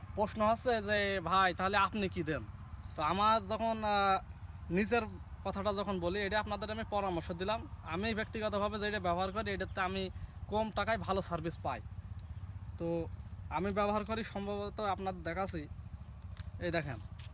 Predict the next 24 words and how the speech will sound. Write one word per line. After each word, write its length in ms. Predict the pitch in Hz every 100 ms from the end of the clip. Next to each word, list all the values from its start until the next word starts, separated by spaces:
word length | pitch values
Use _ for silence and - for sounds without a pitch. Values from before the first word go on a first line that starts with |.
| - 147
মিমপেক্স 720 | 170 220 220 220 254 - - - - - -
আশামিল, 560 | 151 151 208 185 151 110 - - - - - - - - - - - - - - - -
এই 100 | 165
মিমপেক্সের 560 | 170 208 226 220 240
আশামিল, 480 | 202 180 208 233 277 285 - - - - - - -
আর 360 | 151 147 143 147 -
এই 120 | 190
যে 200 | 185 196
স্কয়ার 340 | - - 233 233
কোম্পানির, 460 | 220 190 170 139 - - - - - - - - - -
এর 100 | 165
নাম 180 | 190 196
আছে 200 | 196 233
প্রোটেন। 580 | - 233 220 220 180 120 - - - - - - - - - - - - -
দেখেন 260 | 151 208 202
এটা 200 | 202 -
স্কয়ার 260 | 214 208
কোম্পানির 380 | 226 214 220 226 -
প্রোটেন, 380 | 202 208 254
আর 180 | 269 202
এটা 180 | 196 202
হচ্ছে 200 | 196 208
যে 60 | 180
আশামিল। 420 | - 170 143